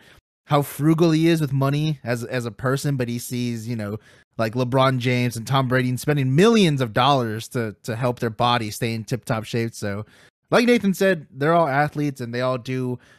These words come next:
what they can to protect their bodies. And it's a, it's a, it's a, it's a scary game, and accidents do unfortunately happen in this,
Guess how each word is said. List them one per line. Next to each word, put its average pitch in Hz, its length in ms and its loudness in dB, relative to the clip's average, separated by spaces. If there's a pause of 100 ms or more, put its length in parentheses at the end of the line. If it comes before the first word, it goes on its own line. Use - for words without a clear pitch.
(140)
what 117 160 -6
they 170 100 -4
can 123 280 -4
to 120 60 -6
protect 117 300 -10
their 123 80 -6
bodies. 117 400 -4
And 110 140 -8
it's 113 120 -10
a, 110 260 -4
it's 104 120 -12
a, 104 160 -8
it's - 160 -16
a, 120 80 -8
it's 87 180 -10
a 127 40 -6
scary 190 320 4
game, 151 360 4
and 110 140 -2
accidents 135 480 0
do 143 240 0
unfortunately 127 560 -2
happen 120 300 -4
in 110 100 -6
this, 110 300 -10